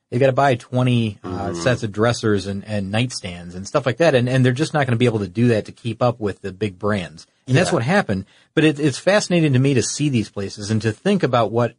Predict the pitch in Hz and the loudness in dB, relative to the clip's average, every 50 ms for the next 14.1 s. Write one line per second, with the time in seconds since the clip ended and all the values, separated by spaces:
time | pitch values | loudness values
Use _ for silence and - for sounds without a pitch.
0 | _ _ _ - 151 160 156 - - 101 92 92 - - 101 92 - _ 107 101 | _ _ _ -6 -4 -4 -4 -2 -4 -6 -6 -6 -8 -8 -10 -10 -8 _ -6 -6
1 | - - 104 101 104 104 - - 147 139 131 117 113 107 - - _ _ _ _ | -6 -8 -8 -6 -6 -6 -2 0 2 2 4 4 2 0 -2 -6 _ _ _ _
2 | _ _ - 190 175 160 - - 196 - - 175 170 156 - 156 151 147 120 123 | _ _ -2 0 0 0 2 0 -2 0 0 0 0 0 0 2 0 2 2 0
3 | 131 123 113 - - - 165 170 139 123 113 104 101 104 107 107 101 - 107 98 | -2 -2 -2 -4 -2 -2 0 2 4 4 4 2 0 0 0 -2 -2 -4 -6 -8
4 | 87 - 113 113 113 104 90 87 101 95 85 - - 117 113 - - 85 78 71 | -6 -2 0 0 0 0 -2 -4 -8 -12 -8 -2 -2 -2 -2 -2 -8 -14 -16 -16
5 | - - 127 143 - - _ _ _ _ - 101 95 92 90 87 82 - 135 135 | -8 -6 -4 -6 -6 -8 _ _ _ _ -6 -4 -2 -2 -2 -2 0 0 -2 -2
6 | 131 202 202 - - 233 233 - 208 208 196 185 165 151 151 135 - - - 98 | -2 -6 -6 -4 -4 -6 -4 -2 0 0 2 2 2 2 0 0 0 -4 -12 -20
7 | - - 143 160 175 156 123 - 156 160 160 151 107 113 110 107 - - 117 110 | -10 -2 0 0 0 0 0 2 2 4 4 4 4 4 2 2 0 -4 -8 -10
8 | 110 - - 123 120 120 117 104 98 98 - - 107 95 90 _ _ _ _ _ | -10 -8 -2 0 2 2 2 0 -2 -6 -8 -8 -8 -8 -8 _ _ _ _ _
9 | _ _ _ _ _ 135 123 120 110 120 117 107 104 117 - 120 120 113 104 - | _ _ _ _ _ 0 0 2 2 2 0 0 -2 -2 0 2 2 2 0 -4
10 | _ - 113 123 131 127 - 151 143 110 98 101 101 98 - - _ _ _ _ | _ -4 0 0 0 0 0 0 2 2 2 0 -2 -4 -10 -16 _ _ _ _
11 | _ _ _ - 123 131 123 127 - 143 127 - 135 113 - 123 123 117 117 123 | _ _ _ 0 2 2 2 2 -2 -4 -2 0 0 -2 0 -2 -4 -4 -2 0
12 | 139 151 151 151 151 135 120 - - 143 143 139 131 120 - 123 117 120 120 120 | 0 2 2 2 2 2 0 0 0 2 4 4 4 2 2 0 0 0 0 0
13 | 117 110 - - 120 117 120 117 104 - 98 92 - 117 107 - - - - - | -2 -4 -4 -2 0 2 2 2 0 -2 -8 -6 -6 -6 -6 -6 -10 -18 -20 -20
14 | - | -16